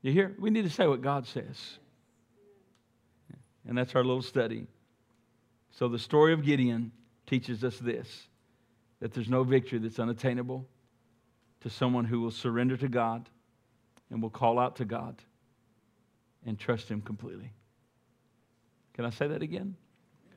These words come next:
The story of Gideon teaches us there's no victory unattainable to someone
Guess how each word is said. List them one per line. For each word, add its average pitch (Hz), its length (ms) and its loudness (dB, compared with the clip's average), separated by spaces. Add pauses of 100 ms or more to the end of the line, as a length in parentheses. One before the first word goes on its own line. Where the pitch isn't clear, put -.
(200)
The 113 100 -6
story 135 340 6
of 156 100 2
Gideon 123 460 2
teaches 120 380 -2
us 113 340 -8 (420)
there's 104 200 -10
no 110 180 2
victory 143 380 -2
unattainable 123 640 -2
to - 120 -14
someone 120 500 -4